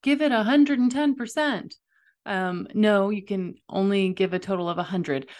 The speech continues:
but this is the idea of giving a hundred percent all the time. You know, we've grown up in cultures of go all in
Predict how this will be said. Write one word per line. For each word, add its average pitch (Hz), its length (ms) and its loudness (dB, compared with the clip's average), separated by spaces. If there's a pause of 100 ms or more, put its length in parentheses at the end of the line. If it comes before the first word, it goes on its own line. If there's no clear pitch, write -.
(200)
but 190 260 2
this 220 280 0
is 226 260 4
the 202 200 4
idea 180 680 0
of 165 280 -6
giving 190 600 2 (140)
a 185 80 -2
hundred 196 280 0
percent 196 300 0
all 175 100 0
the 165 120 -6
time. - 580 -8 (640)
You 202 80 -2
know, 175 160 2
we've 185 760 2 (120)
grown 185 500 2
up 170 300 -2
in 170 140 -4
cultures 170 600 -4
of 160 600 0 (300)
go 220 280 4
all 240 420 2
in 190 800 0